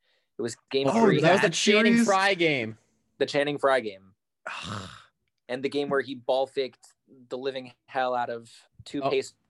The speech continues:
Speaker 3: and then just
Speaker 1: off a
Speaker 3: dunked it.
Speaker 1: fake kick out and then just dunked it.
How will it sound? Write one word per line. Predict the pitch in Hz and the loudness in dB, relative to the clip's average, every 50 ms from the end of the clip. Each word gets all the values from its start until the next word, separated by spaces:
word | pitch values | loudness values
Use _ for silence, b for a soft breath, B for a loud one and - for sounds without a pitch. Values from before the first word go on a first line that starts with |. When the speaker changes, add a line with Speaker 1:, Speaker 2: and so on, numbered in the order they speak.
| _ - | _ -4
Speaker 3:
and | - 147 143 | -2 -2 0
then | 151 143 139 127 | 0 -2 -2 -2
just | 127 135 - _ - | -6 -8 -6 _ 0
Speaker 1:
off | 123 123 123 - | 0 0 0 0
a | |
Speaker 3:
dunked | 120 | -4
it. | 117 107 | -4 -2
Speaker 1:
fake | 131 127 120 _ _ | -4 -4 -6 _ _
kick | - - 139 123 - | -8 -8 -6 -4 -4
out | 117 117 117 | -2 -2 -2
and | 123 127 | -4 -4
then | 127 127 123 | -4 -6 -6
just | 127 123 117 - | -8 -14 -8 -4
dunked | - 120 117 113 117 | -4 -4 -4 -2 -4
it. | 110 104 | -6 -6